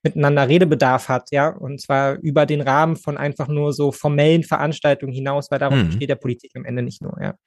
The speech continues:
Speaker 2: Genau, am Ende braucht man auch eine Wellenlänge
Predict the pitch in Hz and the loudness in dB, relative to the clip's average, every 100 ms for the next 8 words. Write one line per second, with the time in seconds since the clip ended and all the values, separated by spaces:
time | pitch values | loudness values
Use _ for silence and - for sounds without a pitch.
0 | - - - - - _ - 98 110 120 | -20 -20 -20 -20 -20 _ -4 2 2 0
1 | _ - 87 80 101 98 92 - - 101 | _ -8 -4 -2 -2 0 -2 0 -4 0
2 | 101 98 92 - 131 90 95 104 143 | 0 0 0 2 2 2 2 2 0